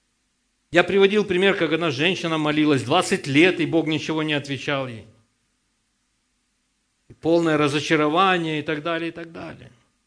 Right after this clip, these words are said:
Почему? Потому что люди, взрослея, духовно взрослея, они по-прежнему хотят жить видением. А где вера?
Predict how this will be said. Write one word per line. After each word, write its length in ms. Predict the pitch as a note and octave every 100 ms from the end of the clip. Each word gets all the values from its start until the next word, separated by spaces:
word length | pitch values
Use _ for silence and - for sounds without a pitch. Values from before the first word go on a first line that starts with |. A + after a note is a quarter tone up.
| _ _ _ _ _ _ _ _ _ _ _ _ _ _ -
Почему? 800 | E3 - A3 A3 F#3+ A#2 A2+ - _ _ _ _ D#3+
Потому 240 | F3 G#3
что 160 | - G3+
люди, 400 | G3 A3 E3+ F3
взрослея, 880 | C3+ D3 F3 E3+ F#3+ A3 F3 D3 -
духовно 540 | D3+ D#3 F3 D3+ C3
взрослея, 760 | A2+ C3+ C3+ E3+ F#3+ C3+ A#2+ A#2 - -
они 220 | E3+ G3+
по-прежнему 680 | G3 F#3 - B3 A#3+ B3+ B3+
хотят 520 | B3 G3 G3 F3 G#3+ - - - _
жить 540 | C#3+ C3 F3+ G3+ - -
видением. 840 | C#3 E3 E3 C3 B2+ B2 A#2 A#2 - _ _ _ _ _ _ _ _ _ _ _ _ _ _ _ _ _
А 120 | D3
где 200 | C3+ G#3
вера? 520 | G3+ A#3 E3+ G#2 -